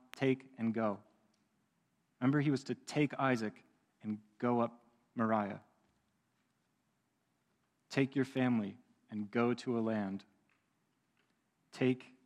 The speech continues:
go. Upon hearing these words that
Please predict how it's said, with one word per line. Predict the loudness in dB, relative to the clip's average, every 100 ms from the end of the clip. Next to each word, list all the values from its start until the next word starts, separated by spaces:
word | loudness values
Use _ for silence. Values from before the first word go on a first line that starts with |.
| _
go. | -4 -4 -6 -12 _ _ _ _ _ _ _ _ _ -20
Upon | -2 2 4
hearing | 4 4 4
these | 4 2
words | 0 0 -2 -10 -18 _ _ _ _ _ _ _ _ _ _ _ _ _ _ _ _ _ _ _ -6
that | -6